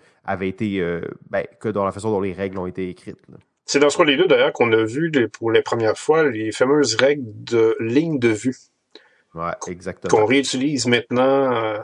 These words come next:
Speaker 2: souvent, dans les jeux de simulation de combat parce que c'est, c'est vraiment fondamental, une ligne de vue. Quand, quand vous voulez viser quelqu'un avec une arme à distance, euh,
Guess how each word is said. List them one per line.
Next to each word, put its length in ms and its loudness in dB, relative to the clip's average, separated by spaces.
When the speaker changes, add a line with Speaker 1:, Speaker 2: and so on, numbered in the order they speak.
Speaker 2:
souvent, 400 0
dans 280 0
les 220 -6
jeux 300 -4
de 100 -10
simulation 580 0
de 80 -8
combat 360 -2
parce 240 -2
que 380 2
c'est, 340 -8
c'est 140 -6
vraiment 420 -12
fondamental, 640 -6
une 100 -6
ligne 140 -6
de 120 0
vue. 240 -6
Quand, 160 -6
quand 220 -8
vous 220 -16
voulez 180 -12
viser 240 -6
quelqu'un 320 -2
avec 180 -8
une 80 -6
arme 120 -4
à 60 -4
distance, 560 -4
euh, 140 -6